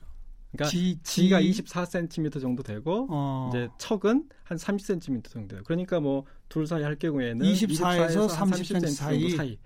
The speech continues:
Speaker 1: 그러니까 뭐 우리가 자 하나도 안 되는 그런 거리,
Speaker 2: 어.
Speaker 1: 말 그대로 엎어지면 <laughs> 코 닿는 거리,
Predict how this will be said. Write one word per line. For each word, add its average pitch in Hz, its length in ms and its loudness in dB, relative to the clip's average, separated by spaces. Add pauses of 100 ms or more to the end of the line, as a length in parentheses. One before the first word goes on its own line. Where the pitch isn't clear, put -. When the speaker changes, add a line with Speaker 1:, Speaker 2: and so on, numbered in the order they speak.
(120)
Speaker 1:
그러니까 165 340 0
뭐 143 240 0 (440)
우리가 123 340 -2
자 131 220 -6
하나도 160 400 -2
안 113 120 -4
되는 123 220 -2
그런 127 300 -4
거리, 190 280 -10
Speaker 2:
어. 120 420 -4
Speaker 1:
말 110 140 -4
그대로 120 380 -4 (400)
엎어지면 - 480 -2
<laughs> - 20 -6
코 - 140 0
닿는 165 300 0
거리, 139 280 0